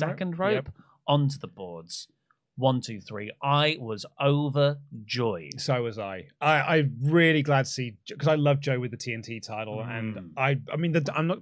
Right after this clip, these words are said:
Speaker 1: segue from the Darby win either that he had a couple of months
Speaker 2: Yeah,
Speaker 1: back,
Speaker 2: yeah.
Speaker 1: 'cause I, that was also, it was an awesome moment.
Speaker 2: It's a great month run.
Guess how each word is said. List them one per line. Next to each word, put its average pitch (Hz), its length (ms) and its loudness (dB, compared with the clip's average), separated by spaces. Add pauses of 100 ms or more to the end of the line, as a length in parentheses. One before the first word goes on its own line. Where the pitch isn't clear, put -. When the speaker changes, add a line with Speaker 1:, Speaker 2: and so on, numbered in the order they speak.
(140)
Speaker 1:
segue 151 360 2
from 139 100 0
the 135 60 0
Darby 135 340 0
win 107 320 -6
either 120 320 -6
that 101 80 -8
he 104 80 -6
had 107 180 -6
a 104 40 -12
couple 104 260 -12
of 101 60 -10
months 120 100 0
Speaker 2:
Yeah, 135 80 4
Speaker 1:
back, 170 100 2
Speaker 2:
yeah. 151 160 2
Speaker 1:
'cause 113 140 -6
I, 117 100 0
that 117 160 -4
was 117 120 -8
also, 135 300 -4
it - 20 -8
was 127 100 -6
an 139 180 -2
awesome 131 420 -2
moment. 139 500 -6
Speaker 2:
It's 208 180 -2
a 165 80 0
great 160 540 0
month 160 380 0
run. 214 320 -2